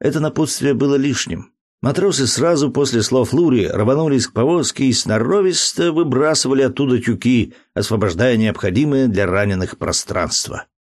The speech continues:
Увидев состояние Пака, Лури думал только о нем.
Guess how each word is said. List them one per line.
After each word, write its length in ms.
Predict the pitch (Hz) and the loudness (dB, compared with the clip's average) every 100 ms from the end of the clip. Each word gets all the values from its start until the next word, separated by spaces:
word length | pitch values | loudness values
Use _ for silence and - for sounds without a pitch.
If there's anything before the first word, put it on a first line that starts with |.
| _ _ _ _ _ _ _ _ _ _ | _ _ _ _ _ _ _ _ _ _
Увидев 480 | - 120 131 135 127 | -2 2 2 2 2
состояние 600 | - 120 - 117 120 110 | 0 0 2 2 4 2
Пака, 360 | - 127 107 98 | 0 -2 0 0
Лури 300 | 104 120 110 | 2 2 2
думал 340 | 101 117 113 | 2 2 2
только 380 | 101 117 104 104 | 0 0 2 0
о 80 | 101 | 0
нем. 260 | 98 85 | 0 -2